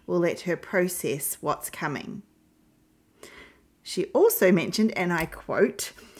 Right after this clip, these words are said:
"This week I have made sure that the brain weasels are well fed and that they should let me do the whole week with positivity and achievement focus." I just love the brain weasel phrase.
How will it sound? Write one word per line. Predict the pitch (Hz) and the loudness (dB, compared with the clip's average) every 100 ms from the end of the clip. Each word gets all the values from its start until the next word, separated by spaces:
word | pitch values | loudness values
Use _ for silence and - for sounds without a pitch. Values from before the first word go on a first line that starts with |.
| - _ - | -20 _ -2
"This | 208 370 - | 2 4 4
week | 233 240 233 - | 6 6 4 2
I | 170 | 2
have | 160 165 | 2 -2
made | 160 160 | -2 -2
sure | - 220 220 214 | -2 2 6 6
that | 202 - | 4 0
the | 170 | 0
brain | 175 175 214 208 | 4 6 6 8
weasels | 190 185 185 185 175 - | 8 8 6 4 2 -2
are | 151 | -2
well | 151 202 269 | 4 8 8
fed | 269 196 165 165 - - - | 6 4 4 0 -6 -14 -2
and | 180 | 0
that | 170 165 | 0 -2
they | 160 | -4
should | - 165 | -4 2
let | 190 - | 2 4
me | 247 | 2
do | 220 185 | 6 6
the | 165 - | 4 6
whole | 220 | 8
week | 220 170 - - | 8 6 0 -4
with | 156 - | -6 2
positivity | 226 226 247 - 170 170 170 160 - | 4 4 2 -2 0 -2 0 -2 -2
and | 170 | -4
achievement | 170 - 165 151 165 - | -4 -2 -4 -2 -4 -4
focus." | - 82 - - - - _ _ _ _ _ - - - - - _ _ _ | -6 -8 -8 -16 -16 -20 _ _ _ _ _ -20 -20 -20 -20 -20 _ _ _
I | 185 185 | 0 0
just | 180 185 214 | 0 -2 0
love | 185 165 151 160 185 - | 0 2 2 0 -8 -10
the | 180 165 156 147 - - | 2 4 6 4 -2 -8
brain | 170 175 156 151 151 | -4 2 2 2 -2
weasel | 156 143 107 90 156 _ | -4 -2 -4 -6 -10 _
phrase. | - 170 123 123 - | -2 0 2 -2 -8